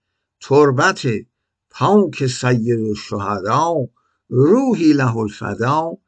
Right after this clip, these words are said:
بیان رب الاربابی در کتاب ایقان فرمودند و این معلوم است که از چه عالمی منبعث شده است. اما این عبد را تاج عبودیت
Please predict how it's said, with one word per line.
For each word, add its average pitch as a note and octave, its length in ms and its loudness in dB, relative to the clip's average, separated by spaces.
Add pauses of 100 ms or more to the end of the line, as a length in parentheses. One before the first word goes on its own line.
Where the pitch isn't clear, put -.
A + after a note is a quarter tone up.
(400)
بیان A3 800 0 (200)
رب C3+ 600 2
الاربابی D#3 1300 2 (260)
در C3+ 200 -2
کتاب B2 580 -4 (160)
ایقان A#2+ 600 -4
فرمودند A2 880 -2 (720)
و G#2+ 80 -6
این F3 200 0
معلوم F3+ 440 4
است G3 520 -2 (720)
که D#3+ 160 0
از D#3 180 -2
چه - 200 0
عالمی D3 800 0
منبعث A#2+ 680 -2
شده F#2+ 400 -8
است. - 420 -20 (380)
اما E3+ 420 -4
این F3 300 -4
عبد E3 400 -2
را D#3+ 420 0 (500)
تاج F3+ 580 4
عبودیت D#3 1040 0